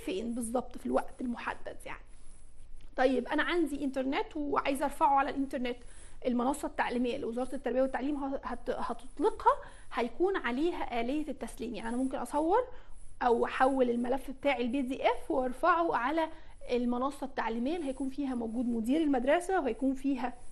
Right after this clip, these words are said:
مدرس الفصل، وهيكون فيها أعضاء العملية التعليمية، اللي هياخدوا منك الورقة اللي موجود فيها البحث بتاعك اللي عليها اسمك أو اسم مجموعتك،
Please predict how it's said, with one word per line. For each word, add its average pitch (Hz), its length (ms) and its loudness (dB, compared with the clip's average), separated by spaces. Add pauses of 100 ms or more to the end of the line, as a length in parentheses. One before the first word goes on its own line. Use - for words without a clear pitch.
(160)
مدرس 285 440 2
الفصل، 285 420 0
وهيكون 277 280 0
فيها 311 160 0
أعضاء 254 340 0
العملية 277 300 0
التعليمية، 254 500 0 (480)
اللي 262 160 4
هياخدوا 349 420 6
منك 381 320 0
الورقة 302 420 2
اللي 233 140 -2
موجود 233 360 0
فيها 339 180 2
البحث - 380 -4
بتاعك 254 460 0
اللي 247 120 -2
عليها 285 420 -2
اسمك 254 340 -6
أو 220 140 -2
اسم - 300 -2
مجموعتك، 381 500 0